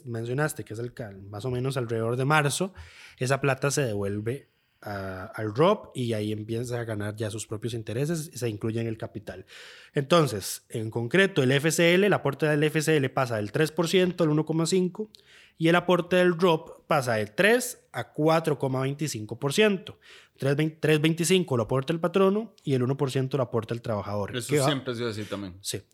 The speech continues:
Speaker 1: ¿Qué va a ocurrir? Que las pensiones del régimen, del régimen obligatorio de pensiones complementarias, eh, se van a fortalecer sin un incremento en la carga a los patronos y a los trabajadores. Lo otro,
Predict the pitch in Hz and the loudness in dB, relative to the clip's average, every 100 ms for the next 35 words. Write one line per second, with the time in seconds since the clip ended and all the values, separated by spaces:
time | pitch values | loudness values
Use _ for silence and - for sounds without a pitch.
0 | - 156 160 165 175 170 170 175 175 180 | -2 4 6 6 6 6 6 4 4 2
1 | 220 214 113 - - 147 147 156 175 - | 2 0 -4 -14 0 4 6 4 2 0
2 | 139 131 123 - 117 110 127 139 147 151 | 2 2 0 -2 -4 -2 0 2 2 2
3 | 143 151 151 151 156 139 113 107 107 104 | 2 0 0 -2 -4 -2 -2 -2 -4 -4
4 | 101 131 147 143 147 147 147 143 147 151 | -4 -2 0 2 2 2 0 0 0 0
5 | 151 143 151 151 151 151 175 127 175 - | -2 -4 -4 -2 -2 0 2 2 0 -4
6 | - - - _ _ - 120 104 104 110 | -18 -20 -20 _ _ -14 -12 -10 -10 -4
7 | 104 113 120 131 - 175 175 175 175 180 | -2 0 0 -4 2 4 4 4 4 4
8 | 202 202 240 - _ _ _ - - 180 | 4 4 0 -10 _ _ _ -6 0 4
9 | 175 175 170 170 165 175 175 160 151 185 | 4 4 4 2 2 2 2 2 2 2
10 | 175 - 151 135 135 143 165 160 - 113 | 2 2 0 0 0 0 -2 -6 -8 -4
11 | 113 113 143 120 113 127 143 123 - 95 | -2 -4 -4 -4 -2 -2 -4 -4 -8 -10
12 | 87 - - - - - _ - - - | -12 -14 -16 -16 -16 -18 _ -20 -20 -20
13 | - - _ - 135 143 156 151 95 - | -20 -20 _ -4 2 4 4 2 -6 -10